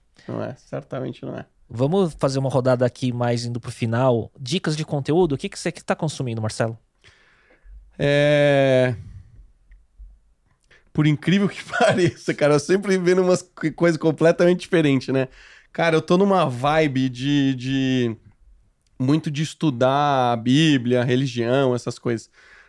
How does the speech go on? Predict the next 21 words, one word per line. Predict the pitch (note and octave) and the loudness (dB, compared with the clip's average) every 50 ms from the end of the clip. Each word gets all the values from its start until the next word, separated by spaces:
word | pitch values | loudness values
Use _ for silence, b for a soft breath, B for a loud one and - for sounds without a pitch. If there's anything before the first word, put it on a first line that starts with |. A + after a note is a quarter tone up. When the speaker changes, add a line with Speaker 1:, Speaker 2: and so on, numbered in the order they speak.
| b _ | b _
Speaker 1:
A | - | -4
Renata | D3 D#3 - D#3 F3 E3+ - | -2 0 2 2 0 0 -2
vai | C#3+ D#3 C#3+ | -4 -4 -4
puxando | - - A#2+ - - D3 C#3+ C#3 | -4 -8 -12 -6 -4 -2 -2 -2
essas | B2+ - C3 - - | -2 -4 -6 -8 -6
coisas | - C#3+ C#3+ D#3 D3 D3 | -4 -2 -2 0 0 2
e | |
eu | D3+ D#3 D3 | 2 2 0
vou | C3 C#3 D3 D#3 D3+ | 0 0 0 0 0
tagging | - - - - - E3 D3+ D3+ D3 D#3 D#3+ | -2 -8 -12 -4 -2 0 0 2 2 2 2
along | D#3 D3 C#3 C3+ C#3 C#3+ C#3+ | 4 4 4 4 2 2 0
com | C#3 - - C3+ B2+ | -2 -2 0 2 4
ela, | B2+ B2+ B2 B2+ | 4 4 4 2
assim. | A#2+ - - A#2+ A#2 b b b b b b b b b b b b b | -2 -4 -6 -6 -6 b b b b b b b b b b b b b
Existe | - E3+ D#3 C#3 D3+ G#3+ B3+ - - - | 0 0 2 2 2 2 0 0 0 0
um | B3+ A#3 A3+ | 2 4 4
aplicativo | G#3+ - - G3 G#3+ - - - - - - - - D#3 D3+ C#3+ E3 F3 - _ _ _ _ - - - _ _ | 2 2 0 -2 -2 0 -2 -2 -2 -4 -6 -2 0 0 0 0 -2 -6 -8 _ _ _ _ -20 -20 -20 _ _
que | - - D3 | -12 -10 -10
chama-se | - - - E3 E3 E3+ E3 D3+ - - - - D#3+ D#3 D3+ D3 C#3+ C3+ C3 C3 B2 A#2+ A2+ A2 - _ _ _ _ _ _ _ _ _ _ _ _ _ - _ _ B2+ | -8 -2 0 2 2 2 2 0 -2 -4 -6 -2 0 2 4 4 4 4 2 2 0 -2 -6 -8 -14 _ _ _ _ _ _ _ _ _ _ _ _ _ -20 _ _ -6
The | A#2 D3+ E3 D#3 | -2 -2 -2 -2
Chosen. | - - - E3 E3 D3+ B2+ A2+ A2+ - | -2 -2 0 2 2 2 2 0 -4 -8